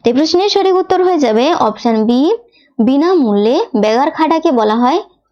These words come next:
বেটি প্রথা। এর সাথে তোমরা মনে রাখবে, তেলেঙ্গানা কৃষক আন্দোলনের সময় ভূস্বামীদের অধীনে বিনা পরিশ্রমে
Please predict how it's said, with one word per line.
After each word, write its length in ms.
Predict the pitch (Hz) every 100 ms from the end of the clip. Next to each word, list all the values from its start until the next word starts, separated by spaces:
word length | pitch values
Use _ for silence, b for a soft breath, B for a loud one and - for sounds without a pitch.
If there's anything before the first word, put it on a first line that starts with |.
| -
বেটি 340 | 214 262 277 311
প্রথা। 460 | - 240 202 240 - _ _ B B B B
এর 140 | - 311
সাথে 260 | 370 392
তোমরা 260 | 381 349 359
মনে 280 | 262 226 233
রাখবে, 460 | 240 240 285 440 494 B B B
তেলেঙ্গানা 760 | 277 277 359 403 254 208 226 302 _ _
কৃষক 380 | 247 302 - 381
আন্দোলনের 640 | - 240 233 269 302 339 330
সময় 400 | 269 208 214 240
ভূস্বামীদের 760 | 226 320 349 349 349 339 359
অধীনে 560 | - 208 202 254 196 262
বিনা 280 | 254 277 349
পরিশ্রমে 680 | 370 302 311 - 339 330